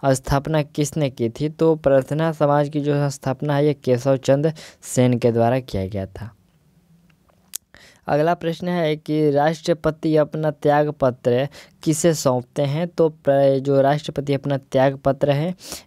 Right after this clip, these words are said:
ये उच्चतम न्यायालय के मुख्य न्यायाधीश को सौंपते हैं। ठीक, चलिए, अगला प्रश्न है कि राष्ट्रपति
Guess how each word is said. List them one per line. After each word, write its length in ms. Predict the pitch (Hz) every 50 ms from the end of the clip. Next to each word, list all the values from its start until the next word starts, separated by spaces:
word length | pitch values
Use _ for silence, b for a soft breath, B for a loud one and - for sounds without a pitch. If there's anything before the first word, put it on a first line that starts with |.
| B
ये 460 | 139 135 143 151 151 151 160 160 160 156 B B B B -
उच्चतम 460 | 143 139 135 - 151 147 170 160 156
न्यायालय 400 | 151 143 139 139 143 147 147 151
के 320 | 147 - 135 120 117 123 135
मुख्य 440 | 139 135 143 165 156 160 - 151 139
न्यायाधीश 420 | 131 131 127 123 123 127 123 123 -
को 260 | - - 151 190 202 - b b b b - -
सौंपते 460 | - - 139 117 107 - - - 110
हैं। 120 | 104 107 113
ठीक, 380 | - - 185 220 - _ _ - _ _ _ B B B B B B B
चलिए, 420 | - - 123 107 104 110 123 123 - _ _ b b b b
अगला 260 | 143 135 135 151 175 175
प्रश्न 300 | 175 175 165 156 - 170
है 140 | 170 170 160
कि 320 | - - 170 170 170 170
राष्ट्रपति 880 | 156 147 139 143 143 - - - - 160 156 - 151 156 - 147 131 135